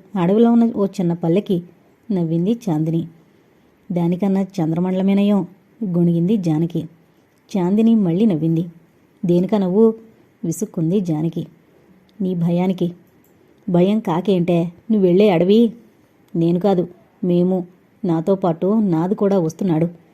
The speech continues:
ఆ సంగతి నువ్వు మర్చిపోతున్నావు," గోముగా అంది చాందిని, తల్లి మాట పూర్తి కాకుండానే. "సరేలే, ఒకళ్ళకిద్దరు చేరారు. అయినా ఆడపిల్లలకి ఓ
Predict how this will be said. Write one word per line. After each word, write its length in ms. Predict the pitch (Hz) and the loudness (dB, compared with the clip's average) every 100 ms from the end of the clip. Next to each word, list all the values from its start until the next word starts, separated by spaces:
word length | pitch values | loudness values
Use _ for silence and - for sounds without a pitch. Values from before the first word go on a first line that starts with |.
| _ 185 | _ -4
ఆ 100 | 175 | -4
సంగతి 460 | 175 165 180 180 | -2 -4 -4 -2
నువ్వు 200 | 214 208 | 0 0
మర్చిపోతున్నావు," 800 | 165 - 214 208 220 214 175 - _ _ _ - | -2 -4 -4 -2 0 0 -2 -8 _ _ _ -8
గోముగా 540 | 180 170 185 208 226 196 | -4 -2 -2 0 0 0
అంది 280 | 160 208 226 | 0 -2 -4
చాందిని, 360 | 165 160 160 165 - - - | -4 -2 -2 -2 -6 -14 -4
తల్లి 180 | 185 208 | -2 0
మాట 220 | 208 208 | -2 -4
పూర్తి 300 | 214 240 208 | -4 -6 -4
కాకుండానే. 520 | 165 160 165 160 165 165 - _ _ _ _ _ - | -6 -2 -2 -2 -4 -6 -16 _ _ _ _ _ -8
"సరేలే, 500 | 202 175 190 190 175 - - | -2 2 4 2 -2 -10 -4
ఒకళ్ళకిద్దరు 640 | 175 202 202 196 185 180 | -2 -2 -2 -2 -2 -2
చేరారు. 300 | 165 175 175 175 _ _ _ 202 | 0 2 0 -4 _ _ _ -2
అయినా 380 | 208 226 254 - | 2 2 2 -2
ఆడపిల్లలకి 720 | 170 175 - 226 202 180 208 | -2 -2 0 2 0 0 0
ఓ 160 | 226 | 2